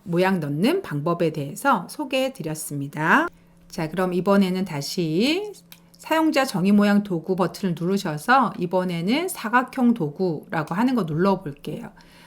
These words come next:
내부에 들어오셔서 적당하게 드래그 해주시면 이렇게 사각형이 그려지겠죠. 그리고 만약에 색을 바꾸겠다 그럼 아까랑 마찬가지로 더블 클릭하셔서 내가 원하는 색을 이렇게 처리해 주시면 된다고 말씀드렸죠.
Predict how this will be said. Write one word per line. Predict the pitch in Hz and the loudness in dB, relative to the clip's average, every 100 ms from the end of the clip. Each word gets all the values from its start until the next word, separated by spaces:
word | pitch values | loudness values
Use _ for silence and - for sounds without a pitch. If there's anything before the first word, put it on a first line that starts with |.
| - | -20
내부에 | - 180 202 233 269 | -4 4 4 6 2
들어오셔서 | - 196 220 180 180 170 302 247 | 2 4 4 4 0 2 4 4
적당하게 | - 156 - 196 190 185 180 | 0 -6 0 2 4 0 -4
드래그 | - 185 185 180 | -4 0 0 0
해주시면 | 170 - - 165 | -4 -4 -8 -8
이렇게 | 160 | -6
사각형이 | 294 370 381 277 220 | 2 2 2 2 2
그려지겠죠. | - 170 170 - 165 175 175 - 151 170 190 151 - - - - _ _ _ | 0 -2 -2 -2 -2 -4 -4 -6 -2 0 0 -2 -12 -20 -20 -20 _ _ _
그리고 | - 175 160 311 359 | -6 -4 0 2 2
만약에 | 180 175 190 | 2 0 0
색을 | 233 381 392 | 2 4 4
바꾸겠다 | 226 - 214 202 202 202 196 196 | 4 2 2 0 0 2 2 2
그럼 | 190 175 | 2 -2
아까랑 | 156 - 180 185 | -4 -2 0 0
마찬가지로 | 151 - 196 175 151 151 233 349 | -4 -4 -4 -2 -4 -2 -2 0
더블 | 175 156 208 | 0 0 0
클릭하셔서 | 208 160 156 254 254 208 302 381 247 | 0 -6 -4 -4 -4 -2 2 2 2
내가 | 160 160 | -2 0
원하는 | 170 143 151 175 170 | -2 0 -2 0 -2
색을 | 160 294 311 277 | -2 -4 -2 -2
이렇게 | 151 139 - 143 143 - _ _ - | -2 -6 -6 -8 -8 -18 _ _ -6
처리해 | - 370 359 | 2 4 4
주시면 | 208 - 156 | 0 -4 -4
된다고 | 151 156 160 175 170 | -4 -4 -2 -2 -4
말씀드렸죠. | 139 - 202 190 143 143 - 285 185 | -6 -4 -4 -2 -8 -8 -2 0 0